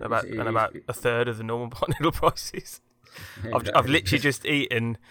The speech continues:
Speaker 1: a, uh, an Aldi Titan bar, which is a, <laughs> which is a, a fake Mars bar. It
Speaker 2: Yeah.
Speaker 1: tastes well nice.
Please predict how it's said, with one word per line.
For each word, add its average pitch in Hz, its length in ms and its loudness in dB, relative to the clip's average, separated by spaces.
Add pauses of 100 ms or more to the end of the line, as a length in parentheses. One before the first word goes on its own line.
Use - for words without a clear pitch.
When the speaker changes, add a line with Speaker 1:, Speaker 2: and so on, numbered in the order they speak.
(380)
Speaker 1:
a, 120 320 4
uh, 113 520 4 (260)
an 120 160 2
Aldi 120 340 6
Titan 127 440 4
bar, 135 320 6 (100)
which - 160 -12
is 117 120 -6
a, 117 60 -2
<laughs> - 360 -4
which - 260 -6
is 151 120 -6
a, 120 180 0
a - 60 -10
fake - 280 0
Mars 143 320 -2
bar. 143 320 0 (500)
It - 220 -6
Speaker 2:
Yeah. - 80 2
Speaker 1:
tastes 135 240 2
well 123 160 2
nice. 143 260 0